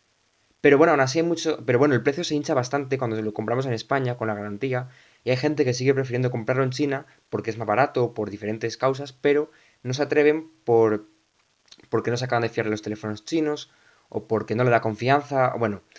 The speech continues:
en este vídeo quiero hacer un pequeño repaso a todas aquellas cosas que tenemos que tener en cuenta a la hora de comprar el te-, un teléfono chino.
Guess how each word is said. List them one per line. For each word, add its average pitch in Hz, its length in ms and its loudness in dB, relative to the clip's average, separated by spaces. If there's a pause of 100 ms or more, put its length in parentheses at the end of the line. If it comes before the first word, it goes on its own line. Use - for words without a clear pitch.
(160)
en 117 460 -6
este 143 240 -2
vídeo 175 220 2
quiero 151 160 2
hacer 139 160 -4
un 135 180 -2
pequeño 127 260 -4
repaso 127 300 -4
a 123 60 -12
todas 123 240 0
aquellas 123 340 -4 (140)
cosas 143 240 -4
que - 80 -8
tenemos 120 240 -6
que 131 60 -8
tener 120 120 -6
en 127 140 -4
cuenta 160 400 -10 (560)
a 123 100 -4
la 120 60 6
hora 127 100 4
de 143 100 0
comprar 135 280 -4
el 135 80 -4
te-, 120 180 0
un 131 120 -4
teléfono 123 340 -2
chino. 95 340 -12